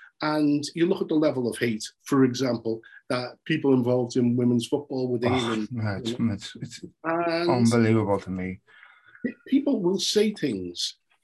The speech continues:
Speaker 1: on social media they'd never say to your face.
Speaker 2: Mm-hmm.
Speaker 1: And one of the things that I, I, I'm, I'm very keen on,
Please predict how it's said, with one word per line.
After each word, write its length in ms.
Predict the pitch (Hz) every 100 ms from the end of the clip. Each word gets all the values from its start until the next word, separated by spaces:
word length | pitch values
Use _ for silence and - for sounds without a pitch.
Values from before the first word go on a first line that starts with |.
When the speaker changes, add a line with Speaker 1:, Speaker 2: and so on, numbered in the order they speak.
| -
Speaker 1:
on 240 | 170 170
social 360 | 170 196 185 156
media 340 | 139 131 131
they'd 260 | 117 127 117
never 240 | 143 190
say 240 | 190 - 139
to 140 | 131
your 100 | 127
face. 400 | - 107 90 - 110
Speaker 2:
Mm-hmm. 160 | 101
Speaker 1:
And 160 | 156 170 -
one 260 | 185 302 196
of 60 |
the 80 | -
things 300 | 131 123 135
that 180 | 165 147 151
I, 200 | 175 151
I, 200 | 143 156 135 -
I'm, 220 | 147 131 156
I'm 180 | 147 131
very 240 | 180 170
keen 300 | - 139 131
on, 120 | 107